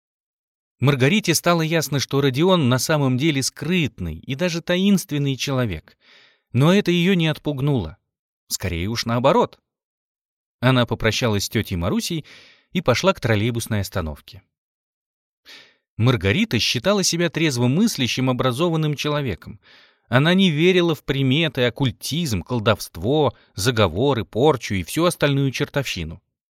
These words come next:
Ей был чужд любой мистицизм. Но после знакомства с Родионом ее взгляды начали меняться. Оказалось, что в окружающем мире есть место для иррациональных явлений, существование которых трудно не замечать.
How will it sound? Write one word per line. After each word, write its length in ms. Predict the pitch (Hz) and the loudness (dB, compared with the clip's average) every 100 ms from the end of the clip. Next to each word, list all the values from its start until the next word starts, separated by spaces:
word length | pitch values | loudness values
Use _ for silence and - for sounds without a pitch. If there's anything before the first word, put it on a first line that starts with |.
| _ _ - | _ _ -14
Ей 220 | 92 147 | -2 -2
был 220 | 160 160 | 2 0
чужд 480 | 127 - 156 220 - | 0 -2 0 -2 -4
любой 340 | 107 98 107 185 | -4 0 0 2
мистицизм. 760 | 180 - 143 - 90 78 80 _ - - _ _ - | 0 -4 -10 -10 -10 -10 -14 _ -20 -20 _ _ -6
Но 160 | 104 101 | -2 0
после 320 | 127 - 110 | -2 -2 -2
знакомства 640 | 98 104 - 135 - 95 | -2 -2 0 0 0 -6
с 120 | 87 | -4
Родионом 840 | 107 101 82 78 95 190 233 107 - _ | -2 -2 -4 -6 -4 -2 -2 -2 -8 _
ее 380 | 107 165 127 147 | -2 -2 0 -2
взгляды 480 | 151 117 104 123 165 | -2 -2 0 0 -2
начали 320 | 120 151 147 | -2 -4 -4
меняться. 640 | 160 110 104 131 - 101 _ _ _ _ _ - - - - | -2 -2 -2 -4 -10 -14 _ _ _ _ _ -20 -20 -20 -2
Оказалось, 680 | 117 - 95 139 220 147 | -2 2 2 6 6 4
что 240 | - - 117 | 2 0 0
в 60 | |
окружающем 720 | 120 123 117 180 180 - 127 123 | 0 0 2 2 2 0 2 2
мире 360 | 139 226 175 | 4 4 4
есть 520 | 107 95 208 202 - | 0 0 0 0 -2
место 420 | 202 202 233 - 92 | 0 2 0 -2 -2
для 180 | 107 | 0
иррациональных 920 | 147 139 139 135 - 117 127 160 165 - | -2 -2 -2 -2 2 2 2 0 -4 -6
явлений, 540 | 170 175 120 80 - _ _ _ - | -4 -2 -2 -4 -8 _ _ _ -8
существование 800 | 131 113 120 110 120 131 117 107 | -2 -2 -2 0 2 4 2 2
которых 400 | 110 147 143 - | 0 0 -2 -2
трудно 380 | - 131 135 | -4 -2 -2
не 160 | 147 143 | -2 -2
замечать. 580 | 135 156 - 85 - | -4 -6 -4 -6 -8